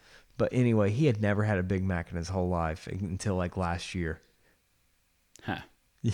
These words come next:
Speaker 2: I'm not a fan of Big Macs, but
Speaker 1: No,
Speaker 2: I've
Speaker 1: but
Speaker 2: had
Speaker 1: you've
Speaker 2: one.
Speaker 1: had,
Speaker 2: I've
Speaker 1: you've
Speaker 2: had
Speaker 1: had
Speaker 2: one.
Speaker 1: 'em.
Speaker 2: I've had 'em. I know they're there. I always like the McDoubles and stuff.
Speaker 1: Yeah.
Speaker 2: But
Speaker 1: But,
Speaker 2: I
Speaker 1: uh,
Speaker 2: have had a Big Mac.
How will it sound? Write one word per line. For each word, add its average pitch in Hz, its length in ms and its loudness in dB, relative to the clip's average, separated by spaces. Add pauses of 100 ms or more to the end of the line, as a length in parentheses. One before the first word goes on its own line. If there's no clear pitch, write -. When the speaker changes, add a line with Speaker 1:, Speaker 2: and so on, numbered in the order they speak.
(160)
Speaker 2:
I'm 254 80 -2
not 311 160 2
a 90 40 -2
fan 113 340 6
of 76 120 -2
Big 76 220 -6
Macs, 71 300 -6
but 165 80 4
Speaker 1:
No, 147 200 10
Speaker 2:
I've 120 60 6
Speaker 1:
but 131 120 6
Speaker 2:
had 123 200 8
Speaker 1:
you've 151 80 4
Speaker 2:
one. - 20 4
Speaker 1:
had, 107 160 2
Speaker 2:
I've 123 140 4
Speaker 1:
you've 151 80 0
Speaker 2:
had 104 180 6
Speaker 1:
had 87 120 -2
Speaker 2:
one. 80 80 -8
Speaker 1:
'em. 78 140 -14 (480)
Speaker 2:
I've 120 140 2
had 110 240 4
'em. 98 80 -2
I 98 120 2
know 92 180 2
they're 80 100 -4
there. 80 300 -2
I 117 40 8
always 90 280 2
like 78 160 -6
the 78 80 -10
McDoubles 76 600 -6
and 78 100 -10
stuff. 76 240 -8 (260)
Speaker 1:
Yeah. 85 280 -2 (1300)
Speaker 2:
But 113 240 4
Speaker 1:
But, 104 40 8
Speaker 2:
I 101 80 10
Speaker 1:
uh, - 40 6
Speaker 2:
have 98 200 4
had 90 160 0
a 82 40 -2
Big 76 180 -4
Mac. 73 260 -6